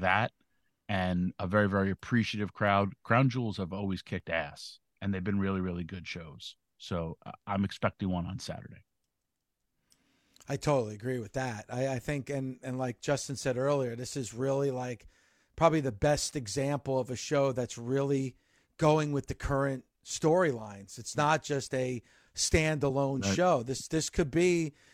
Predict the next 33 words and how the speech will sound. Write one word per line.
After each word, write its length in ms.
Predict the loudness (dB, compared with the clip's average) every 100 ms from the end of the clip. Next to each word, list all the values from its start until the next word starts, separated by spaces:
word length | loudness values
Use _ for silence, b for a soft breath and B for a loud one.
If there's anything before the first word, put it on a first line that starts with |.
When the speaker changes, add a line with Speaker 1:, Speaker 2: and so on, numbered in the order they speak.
| b
Speaker 2:
a 100 | 0
premium 500 | 2 2 2 2 2
li-, 220 | 4 4
it 160 | 6 6
is, 380 | 8 6 4 -2
you 80 | -2
know, 100 | 0
a 80 |
premium 500 | -2 0 0 0 -2
live 300 | 2 4 4
event, 460 | 2 0 0 0 -6 b b b
uh, 320 | 0 2 0 -2
for 180 | -6 -4
fans. 600 | -2 0 0 -2 -6 -4
And, 260 | -4 -4 -8 b b b -4
and 160 | 0
Thunder, 300 | 6 6 8
I 160 | 8 8
know 160 | 6
you're 240 | 4 4 0
super 360 | 0 -2 2
excited 400 | 0 2 2 4 2
'cause 220 | -2 0
what 220 | 0 0 -4 -4
Tommy 360 | 2 2 2
just 280 | 0 -2 0
said 180 | 0 0
as 160 | -2
well 260 | 0 2 4
is 120 | 2
that 260 | 2 2 0 b b b
now 220 | 4 6
women 420 | 6 4 2 -2